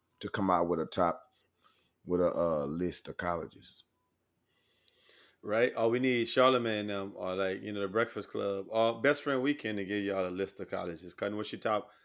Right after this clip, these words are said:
Speaker 2: We're not gonna do a big three right now, but give me fuck, give me, give me who would be your, in your top ten of colleges.
Speaker 1: Oh, uh, Southern University.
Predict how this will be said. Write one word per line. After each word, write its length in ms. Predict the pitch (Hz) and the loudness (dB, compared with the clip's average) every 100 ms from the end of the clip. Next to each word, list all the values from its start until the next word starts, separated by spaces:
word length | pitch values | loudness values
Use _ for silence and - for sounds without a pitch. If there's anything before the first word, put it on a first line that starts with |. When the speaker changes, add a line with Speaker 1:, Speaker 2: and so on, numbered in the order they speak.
| _ _ - | _ _ -2
Speaker 2:
We're 140 | 127 | 2
not 120 | 139 | 2
gonna 160 | 127 117 | 2 2
do 100 | 113 | 2
a 60 | 104 | 2
big 240 | 101 92 | -2 -2
three 160 | 117 123 | 0 2
right 240 | 101 95 | 2 -2
now, 160 | 98 92 | -6 -6
but 180 | 98 | -4
give 140 | 95 113 | -2 -2
me 80 | 104 | -2
fuck, 240 | - 101 _ 104 | -4 -8 _ -4
give 140 | 127 | -2
me, 180 | 123 101 - _ _ _ | 0 -2 -4 _ _ _
give 140 | 135 131 | 0 2
me 220 | 117 98 _ _ _ - | 2 0 _ _ _ 0
who 80 | 147 | 2
would 160 | 131 | 4
be 100 | 120 | 2
your, 320 | 117 123 127 - | 4 6 6 6
in 180 | 143 139 | 4 6
your 160 | 131 | 4
top 320 | 120 135 123 - | 4 4 4 4
ten 160 | 147 | 2
of 140 | 113 - | 2 -2
colleges. 720 | 101 - - - - - - _ _ _ _ _ _ _ _ - - | -6 -6 -12 -18 -20 -20 -20 _ _ _ _ _ _ _ _ -20 -6
Speaker 1:
Oh, 460 | 117 131 101 73 65 | 0 4 4 2 -2
uh, 580 | 92 92 87 78 65 - | 2 4 4 2 -4 -10
Southern 300 | - 113 107 | -6 -4 -2
University. 760 | 107 104 104 104 - 98 95 | -4 0 2 2 0 -4 -4